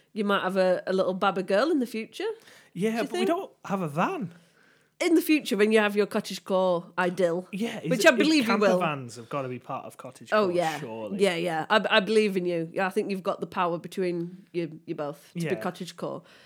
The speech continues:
Speaker 1: Um,
Speaker 2: Allotments, they're cottagecore.
Speaker 1: allotment-, allotments are so cottagecore, but you've gotta keep it up.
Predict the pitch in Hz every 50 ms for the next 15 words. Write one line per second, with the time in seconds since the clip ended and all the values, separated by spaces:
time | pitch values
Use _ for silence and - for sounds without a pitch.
0 | - - - - _ _ _ - 202 196 196 196 196 196 196 190 190 160 151 151
1 | 147 - 175 190 196 190 - - - 135 123 120 113 - - 123 101 110 - -
2 | 220 226 214 196 185 - 196 190 175 147 139 - _ - 185 190 - 175 185 165
3 | - - 156 - - - - - - - - 208 196 190 190 185 180 170 170 170
4 | 170 180 - - 165 - - - 180 170 185 226 247 240 233 370 349 349 - -
5 | 311 302 - 285 - 190 147 135 -